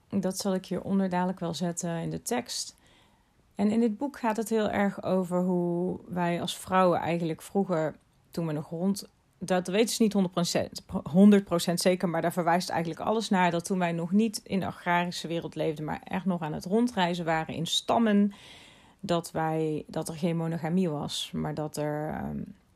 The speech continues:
ja, dat het allemaal heel vredelievend was en dat,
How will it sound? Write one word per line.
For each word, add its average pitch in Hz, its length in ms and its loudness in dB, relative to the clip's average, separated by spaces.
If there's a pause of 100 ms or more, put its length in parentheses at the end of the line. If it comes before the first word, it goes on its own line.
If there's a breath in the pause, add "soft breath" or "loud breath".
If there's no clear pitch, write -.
(580)
ja, 156 220 -6
dat 151 160 -8
het 165 160 -10
allemaal 160 260 -4
heel 160 160 -2
vredelievend 165 680 -2
was 151 540 -6
en 147 160 -8
dat, 143 400 -10